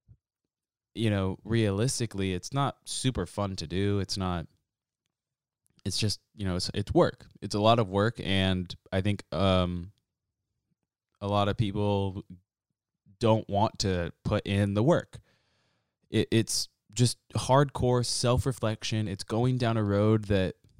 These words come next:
you may have not known existed. Maybe you are questioning things that you really maybe didn't wanna question, right? Um,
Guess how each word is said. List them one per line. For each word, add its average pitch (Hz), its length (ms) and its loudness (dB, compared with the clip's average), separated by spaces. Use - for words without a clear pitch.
you 104 200 -2
may 104 420 4
have 104 260 2
not 98 300 0
known 104 180 4
existed. 139 800 2
Maybe 110 320 0
you 104 720 2
are 98 580 4
questioning 117 600 2
things 117 380 2
that 98 140 2
you 98 160 4
really 104 500 4
maybe 107 260 2
didn't 95 280 -2
wanna 98 180 -2
question, 117 540 2
right? 123 360 4
Um, 92 800 2